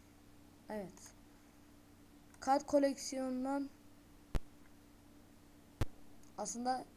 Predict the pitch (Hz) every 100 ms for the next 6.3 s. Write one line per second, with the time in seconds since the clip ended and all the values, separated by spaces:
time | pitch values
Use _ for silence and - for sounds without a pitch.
0 | - - - - - - - - - -
1 | 339 208 208 226 285 269 208 - 190 185
2 | - - - - - - - - - -
3 | - - - - - - - - - -
4 | - - - - - - - - - -
5 | - - - - - - - 330 302 240
6 | 233 233 233